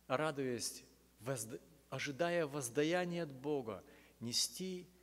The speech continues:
и благодарить Его, что Он вас удостоил этой чести вместе с Ним не только страдать,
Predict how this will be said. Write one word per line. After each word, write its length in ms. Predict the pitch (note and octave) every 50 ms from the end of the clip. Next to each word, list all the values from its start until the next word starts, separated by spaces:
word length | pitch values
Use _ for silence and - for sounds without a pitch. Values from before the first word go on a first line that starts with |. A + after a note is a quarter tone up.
| - - - - _ _ - - -
и 60 | B2+
благодарить 680 | A2+ G2+ A#2+ A#2 A2 B2 A2 A#2+ B2+ D3 D#3 D3 - -
Его, 360 | C3 A#2+ B2 A#2 A2+ G#2 - - - - - - - -
что 220 | - - - - A#2
Он 160 | A2 A2+ G#2+
вас 220 | G2+ G#2 G2+ -
удостоил 840 | A#2+ G#2 G#2 G2+ - - - - C#3+ C#3+ C#3+ C3 A#2+ A2 G2+ F2+ - - - - - -
этой 260 | A#2 G#2+ - A2 G2+
чести 720 | - - - - C3+ B2+ A2 - - - G#2+ G2 E2 - - - - - - _ _ _ _ _ _ -
вместе 640 | F#2+ F#2 G2+ A2 A2+ G#2+ - - - - G2+ G2 G2+ - -
с 200 | - - - -
Ним 380 | G#2+ G#2 G#2 G2 F#2 F2 E2 F2+ - _ - _ _ _ _ _ _
не 140 | - G#2+ F#2
только 400 | - - D#3 D#3+ D3+ - - A#2+
страдать, 580 | - - - A2+ A2+ G#2+ G2+ F#2+ F#2 F#2 -